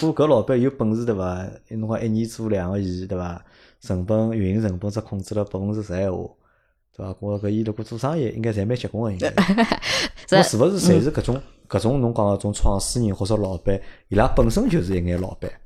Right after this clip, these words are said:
Speaker 2: 嗯，侬搿，搿只问题提了老好啊。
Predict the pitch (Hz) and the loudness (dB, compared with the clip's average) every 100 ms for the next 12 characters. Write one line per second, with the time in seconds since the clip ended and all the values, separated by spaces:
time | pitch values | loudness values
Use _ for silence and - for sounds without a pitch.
0 | - - - - - - 196 185 180 165 | -18 -14 -10 -10 -10 2 6 8 8 6
1 | 156 180 240 202 - - - 156 170 156 | 6 6 6 4 0 -6 0 4 6 6
2 | 147 151 135 - 147 143 147 - - - | 4 2 0 2 4 4 2 0 -2 -2